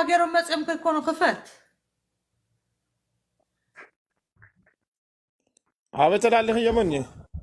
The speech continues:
Speaker 1: ኣብዚ መፅእ ትማል ጊፍቲ ሂበይ ኣየር ሰዲድ ኣሎ። እቶም ኣየ ቪው ድብላ ሰኾይ።
Speaker 2: ዋ። ኣበይ
Speaker 1: ከምዚ
Speaker 2: እዩ ዘሎ? ኣብ ዓድ-፣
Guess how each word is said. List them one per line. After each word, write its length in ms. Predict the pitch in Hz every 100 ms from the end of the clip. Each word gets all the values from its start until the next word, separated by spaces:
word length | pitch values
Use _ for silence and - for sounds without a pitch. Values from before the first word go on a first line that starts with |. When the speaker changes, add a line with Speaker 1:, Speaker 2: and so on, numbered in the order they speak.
| - - - _ _ -
Speaker 1:
ኣብዚ 200 | 349 381 440
መፅእ 260 | 440 415
ትማል 260 | 392 403 392
ጊፍቲ 280 | 302 339 -
ሂበይ 280 | 349 330 302
ኣየር 340 | 240 269 294
ሰዲድ 320 | 294 269 240 226
ኣሎ። 140 | 208
እቶም 220 | 202 220
ኣየ 260 | 208 214 190
ቪው 220 | 262 381 330
ድብላ 240 | 226 220
ሰኾይ። 340 | 214 220 202 156 - _ _ - - - _ _ _ _ _ _ _ _ _ -
Speaker 2:
ዋ። 120 | 98 104 98 - - - - - - - _ - - _ 185 - _ _ _ _ _ _ _ - - _ - - - - - - - - - _ _
ኣበይ 160 | - 165
Speaker 1:
ከምዚ 160 | 240 240
Speaker 2:
እዩ 80 | 247
ዘሎ? 140 | 254
ኣብ 100 | 220 185
ዓድ-፣ 140 | 220